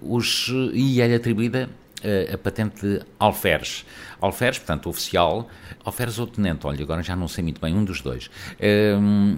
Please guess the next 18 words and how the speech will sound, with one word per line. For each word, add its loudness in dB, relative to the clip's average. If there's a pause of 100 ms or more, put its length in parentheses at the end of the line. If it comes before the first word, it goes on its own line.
(140)
mas, 0
mas, 2
de -10
qualquer 4
das 0
formas, 4
oficial 2
do 0
exército -4
francês -2
para 0
efeitos -2
das 0
regalias -2
que -10
teria, 0
reformas, -2
eh, -6